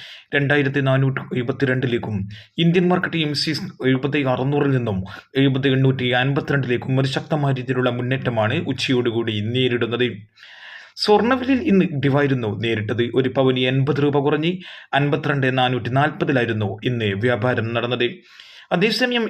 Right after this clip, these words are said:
ഇന്നലെ സ്വർണ്ണവില ഒറ്റയടിക്ക് ഒരു പവന് എഴുന്നൂറ്റി അറുപത് രൂപ കൂടി അൻപത്തിരണ്ട് അഞ്ഞൂറ്റി ഇരുപതിലേക്ക് കുതിക്കുകയായിരുന്നു. അതേസമയം ഉച്ചയോടുകൂടി ട്വന്റി ഫോർ കെ തങ്കം വിലയിലും കൂടൽ നേരിട്ടു. ഇപ്പോൾ നിൽക്കുന്നത് ഗ്രാമിന് ഏഴായിരത്തി ഒരുന്നൂറ്റി എഴുപത്തിയഞ്ച്, തൃശ്ശൂരിൽ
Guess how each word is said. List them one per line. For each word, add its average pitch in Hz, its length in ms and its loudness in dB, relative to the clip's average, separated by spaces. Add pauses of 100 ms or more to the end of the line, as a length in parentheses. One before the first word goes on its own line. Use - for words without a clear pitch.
ഇന്നലെ 202 400 4
സ്വർണ്ണവില 214 560 2
ഒറ്റയടിക്ക് 175 640 0
ഒരു 165 180 4
പവന് 160 280 0
എഴുന്നൂറ്റി 147 520 0
അറുപത് 143 440 0
രൂപ 147 140 2
കൂടി 127 280 0 (420)
അൻപത്തിരണ്ട് 147 540 0
അഞ്ഞൂറ്റി 135 500 0 (120)
ഇരുപതിലേക്ക് 123 580 -2 (180)
കുതിക്കുകയായിരുന്നു. 123 840 0 (680)
അതേസമയം 233 580 0 (140)
ഉച്ചയോടുകൂടി 185 680 2
ട്വന്റി 170 300 2
ഫോർ 170 300 0
കെ 160 40 2
തങ്കം 151 380 -2
വിലയിലും 127 400 0
കൂടൽ 135 300 2
നേരിട്ടു. 147 480 2
ഇപ്പോൾ 165 260 0
നിൽക്കുന്നത് 143 480 2 (500)
ഗ്രാമിന് 135 460 4 (100)
ഏഴായിരത്തി 135 560 2
ഒരുന്നൂറ്റി 131 500 0 (180)
എഴുപത്തിയഞ്ച്, 139 560 0
തൃശ്ശൂരിൽ 139 560 0